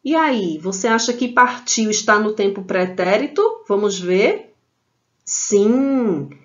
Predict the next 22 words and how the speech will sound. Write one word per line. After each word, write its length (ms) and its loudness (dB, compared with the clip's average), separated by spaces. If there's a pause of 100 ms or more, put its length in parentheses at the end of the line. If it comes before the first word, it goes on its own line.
(220)
ele 380 6
partiu 1000 0
ou 400 6
ela 320 6
partiu. 1200 0
Muito 440 0
bem. 600 2 (680)
Partiu 840 4
significa 720 2
algo 300 8
que 140 2
já 220 2
aconteceu. 1200 2 (200)
Então, 260 2
está 300 2
no 140 0
pretérito. 1120 2 (640)
Vejamos 560 0
aqui 260 -2
a 80 2
próxima 680 2
palavra. 920 4